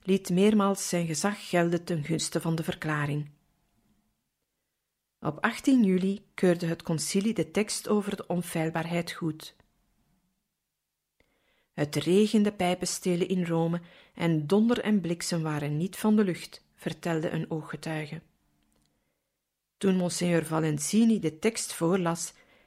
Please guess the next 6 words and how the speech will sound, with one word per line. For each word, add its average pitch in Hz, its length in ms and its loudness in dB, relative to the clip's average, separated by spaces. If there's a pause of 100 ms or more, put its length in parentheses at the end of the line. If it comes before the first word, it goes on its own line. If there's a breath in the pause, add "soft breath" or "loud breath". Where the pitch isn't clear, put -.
(300 soft breath)
trilden 233 420 4
de 220 120 4
ruiten 175 340 0
van 165 180 -2
de 147 120 -6
donderslagen 185 840 0